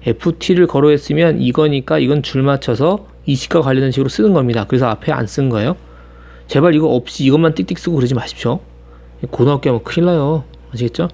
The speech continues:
자, 그럼 마이너스 이고 T 마이너스 일의 제곱 더하기 삼십사입니다.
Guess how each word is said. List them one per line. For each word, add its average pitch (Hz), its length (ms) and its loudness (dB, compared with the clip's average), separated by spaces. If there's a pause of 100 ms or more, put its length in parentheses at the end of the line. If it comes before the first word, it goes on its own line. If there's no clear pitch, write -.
(1080)
자, 156 400 2
그럼 147 160 -2
마이너스 160 600 -2
이고 147 720 0
T 202 500 0
마이너스 175 440 0
일의 151 200 2
제곱 156 240 0
더하기 139 260 0
삼십사입니다. 170 1000 0